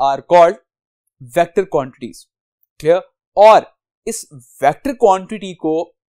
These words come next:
डिस्क्राइब करने के लिए आपको एक रेफरेंस पॉइंट की भी जरूरत होती है, क्योंकि यहां पर आपने एक डायरेक्शन रिप्रेजेंट करनी है। So डायरेक्शन के लिए आपको रेफरेंस पॉइंट भी चाहिए होता है। For example, अगर हम यहां बात करें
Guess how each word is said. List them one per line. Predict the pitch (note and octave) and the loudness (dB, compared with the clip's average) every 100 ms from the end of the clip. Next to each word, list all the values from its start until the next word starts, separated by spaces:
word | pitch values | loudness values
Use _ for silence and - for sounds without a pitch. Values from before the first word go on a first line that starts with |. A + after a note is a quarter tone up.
| _ | _
डिस्क्राइब | C3+ D#3 - E3+ E3 A3+ - | -14 -14 -2 4 4 4 -2
करने | F#3+ F3+ F#3+ | -8 -8 -14
के | G3 | -16
लिए | F#3+ A#3 | -10 -8
आपको | A#3 - | -8 -12
एक | B3+ | -18
रेफरेंस | D#3+ B2+ - - C#4 C4+ | -8 -8 -6 -4 -4 -4
पॉइंट | C4 C4 A#3+ | -6 -6 -8
की | B3 | -10
भी | G#3 | -10
जरूरत | D#3 D#3+ D3 | -8 -8 -8
होती | B2 A2 | -14 -20
है, | G#2+ _ _ _ _ - | -20 _ _ _ _ -20
क्योंकि | C#3 F3 | -18 -12
यहां | C#3+ D3+ F#3+ | -10 -8 -6
पर | - - | -6 -2
आपने | D#3 E3 F#3 G#3+ _ _ _ | 0 0 -8 -18 _ _ _
एक | A#3 B3 _ | -12 -12 _
डायरेक्शन | C3+ C#3 C3+ C#3+ E3+ C#4+ C#4+ | -10 -2 0 0 -4 -8 -6
रिप्रेजेंट | A#3+ F3+ E3 D3+ C#3 | -4 -4 -6 -8 -8
करनी | A#2+ A#2+ | -14 -14
है। | A#2+ E3+ F3 - _ _ | -10 -8 -8 -12 _ _
So | - F#3+ | -10 -8
डायरेक्शन | E3+ C3 B2 - B3+ C4 | -2 -2 -2 -4 -12 -10
के | A#3+ | -10
लिए | G3+ A3+ | -6 -6
आपको | - D#3+ - | -4 -6 -6
रेफरेंस | G#3 C3 - A3+ A#3+ | -8 -8 -8 -8 -8
पॉइंट | - D#3+ D#3+ | -8 -8 -8
भी | D#3 A#3 - _ _ | -8 -8 -10 _ _
चाहिए | - D3 E3+ | -4 -2 -2
होता | E3+ D3+ D3 | -4 -4 -2
है। | F3+ | -2
For | - A#3 | -2 -4
example, | G3 F#3+ | -4 -10
अगर | G3 | -10
हम | G3 G3 | -10 -10
यहां | G3 D#3 | -10 -2
बात | B2 E3 - | 0 0 -2
करें | D#3 | -10